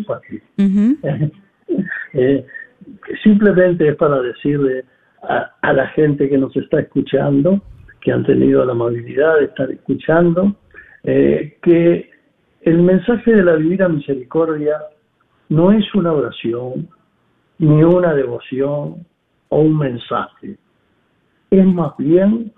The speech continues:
Speaker 1: una forma de vida
Speaker 2: Ujú.
Speaker 1: que enriquece a toda persona humana. Aprenderemos sobre el papel que juega la confianza, el perdón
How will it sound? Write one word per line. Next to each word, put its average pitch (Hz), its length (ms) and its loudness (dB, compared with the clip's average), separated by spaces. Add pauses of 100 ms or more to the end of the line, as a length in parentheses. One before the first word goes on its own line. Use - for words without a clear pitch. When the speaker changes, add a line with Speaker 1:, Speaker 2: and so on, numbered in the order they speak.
(240)
Speaker 1:
una 165 300 2 (160)
forma 123 500 0
de 117 140 -12
vida 110 440 -12 (640)
Speaker 2:
Ujú. 175 460 -4
Speaker 1:
que 147 140 2
enriquece 202 1000 0 (220)
a 131 180 -2
toda 185 320 2
persona 135 420 -6
humana. 117 520 -12 (1200)
Aprenderemos 175 920 2
sobre 147 340 0
el 139 100 -2
papel 190 440 -2
que 170 140 -2
juega 139 520 -4 (600)
la 123 240 -4
confianza, 160 1000 -2 (500)
el 131 200 -4
perdón 175 720 0